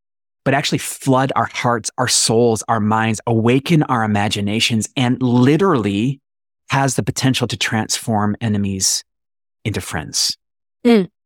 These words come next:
Speaker 1: It's a humanizing place. It's where I think we discover our belovedness, both for ourselves and for one another's, but also for our irritants and our enemies. And so that, that's the story of the shared table. And of course, you and I have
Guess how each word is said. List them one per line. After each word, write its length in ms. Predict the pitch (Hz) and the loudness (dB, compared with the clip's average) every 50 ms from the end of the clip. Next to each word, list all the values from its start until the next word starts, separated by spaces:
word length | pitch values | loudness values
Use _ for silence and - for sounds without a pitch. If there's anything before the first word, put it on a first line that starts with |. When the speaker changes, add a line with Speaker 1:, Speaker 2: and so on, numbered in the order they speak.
| _ _ _ _ _ _ _ _ - | _ _ _ _ _ _ _ _ -2
Speaker 1:
It's 120 | 147 - | 0 0
a 40 | 131 | 0
humanizing 1120 | - - - - - 165 180 175 175 170 160 151 143 131 127 123 123 117 - 113 107 107 98 | -2 -2 -4 -4 2 4 4 6 6 6 6 4 4 2 2 2 0 0 0 0 0 -2 -2
place. 320 | - - 127 110 107 - | -2 -2 -2 -2 -2 -2
It's 160 | - 127 - | -4 -4 -2
where 440 | - 113 110 113 117 127 131 135 135 | 0 0 2 4 4 4 4 2 2
I 120 | 127 123 110 | 0 -2 -2
think 300 | - - 117 110 - - | 0 0 0 0 2 0
we 100 | 117 110 | 0 0
discover 480 | 107 107 - - 113 107 107 113 110 | 0 0 -2 0 0 -2 -2 -2 -2
our 140 | 92 107 104 | -2 -2 -4
belovedness, 840 | 101 107 101 104 101 104 110 107 107 101 95 104 - - - - _ _ _ _ _ _ _ - - | -4 -4 -4 -4 -4 -4 -4 -4 -4 -4 -4 -2 -2 -2 -2 -4 _ _ _ _ _ _ _ -8 -2
both 220 | - 123 120 120 | 0 0 0 0
for 140 | - - 104 | -2 -2 -2
ourselves 440 | 98 98 - - 123 107 110 104 - - | -2 0 0 0 0 0 0 -2 -2 -2
and 300 | 123 113 107 110 107 - | 0 0 0 0 0 -2
for 100 | - 110 | -2 -2
one 140 | 98 107 104 | 0 0 0
another's, 340 | 101 101 104 101 107 107 - | 0 0 0 0 0 -2 -4
but 240 | - 135 120 123 117 | -4 -6 -4 -2 0
also 360 | 113 123 139 - - - 131 | 0 0 0 0 0 0 -2
for 320 | - - - 113 101 104 - - | -2 0 -2 0 0 0 0 0
our 120 | 107 107 - | 0 -2 0
irritants 480 | - 127 113 113 107 - - 104 95 98 | 0 0 0 0 0 -2 -4 -4 -4 -4
and 100 | 98 90 | -4 -4
our 80 | 85 | -4
enemies. 560 | 90 95 98 90 80 - - - - - - - _ _ _ _ _ _ _ _ _ _ _ - | -2 -2 -2 -2 -4 -6 -8 -6 -6 -6 -8 -10 _ _ _ _ _ _ _ _ _ _ _ -6
And 120 | - 135 120 | -4 -2 0
so 100 | - 139 | 2 2
that, 160 | 135 156 - | 0 0 0
that's 240 | 160 156 208 214 - | 0 0 0 0 0
the 100 | - 247 | 0 0
story 500 | - - - - 165 147 151 151 147 143 | 0 0 0 2 2 4 4 4 2 2
of 80 | 135 110 | 2 0
the 60 | 123 | -2
shared 340 | - - - 139 123 117 107 | -2 0 2 2 2 2 0
table. 560 | - - - 135 135 123 120 110 107 107 107 - | -2 -2 2 2 2 4 2 2 2 0 0 0
And 280 | 143 123 120 120 120 127 | 0 0 2 2 0 0
of 220 | - 139 127 - | 0 -2 -4 -2
course, 240 | - 160 147 - - | 0 -2 0 2 4
you 80 | 160 151 | 4 4
and 100 | 147 139 | 4 4
I 60 | 139 | 2
have 360 | 120 120 131 127 110 - - | 0 0 0 0 -2 -4 -10